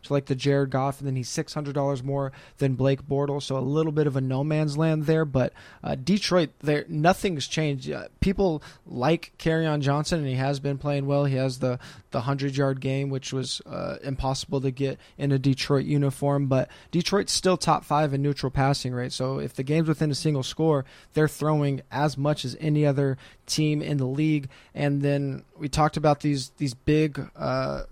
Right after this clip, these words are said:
explosion offensive games. We've, we've seen it very often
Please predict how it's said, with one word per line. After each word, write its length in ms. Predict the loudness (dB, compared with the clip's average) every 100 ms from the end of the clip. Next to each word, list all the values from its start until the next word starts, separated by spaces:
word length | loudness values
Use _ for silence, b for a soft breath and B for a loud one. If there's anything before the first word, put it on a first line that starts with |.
| -10
explosion 680 | -4 -2 -2 0 0 0 0
offensive 460 | -2 -2 -6 -6
games. 340 | -2 0 0 -2
We've, 160 | -6
we've 220 | -4 -6 -2
seen 200 | 2 2
it 80 | 0
very 400 | 2 4 6 4
often 480 | 2 0 -2 -4